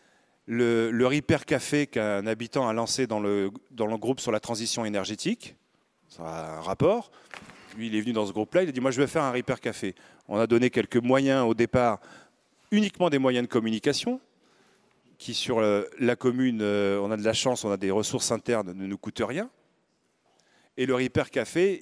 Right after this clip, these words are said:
il marche très bien, avec, euh, trente personnes qui, qui se retrouvent le samedi matin. Et pour tout vous dire, euh, personnellement, je n'ai pas réussi à y mettre le, les pieds depuis qu'il existe, parce que mon agenda ne me l'a pas permis. Mais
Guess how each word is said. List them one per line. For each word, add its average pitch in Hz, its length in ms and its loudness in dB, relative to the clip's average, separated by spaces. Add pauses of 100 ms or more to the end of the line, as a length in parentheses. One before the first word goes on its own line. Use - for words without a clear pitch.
il 120 140 -6
marche 127 400 -4 (160)
très - 180 -2
bien, 139 380 -4 (320)
avec, 113 380 -2
euh, 117 100 0
trente 135 300 -6
personnes 139 360 0
qui, 104 400 -6
qui 110 120 -12
se 101 320 0
retrouvent 110 320 -2
le 104 80 -2
samedi 104 300 -4
matin. 127 360 -2 (480)
Et 110 480 0 (300)
pour - 140 0
tout 160 140 -2
vous 127 200 0
dire, 123 260 2
euh, 107 140 4
personnellement, 120 680 0 (400)
je 107 140 0
n'ai 123 120 4
pas 143 160 4
réussi 131 380 2
à 160 60 6
y 123 120 2
mettre 120 320 -2
le, 110 360 4 (480)
les 110 140 -4
pieds 160 180 -2
depuis 135 260 -4
qu'il 123 200 -6
existe, 117 520 -8
parce - 280 -10
que - 100 -10
mon 104 160 -4
agenda 110 300 -2
ne 143 60 -4
me 123 40 2
l'a - 80 2
pas 139 140 0
permis. 104 360 -4 (460)
Mais 107 360 -8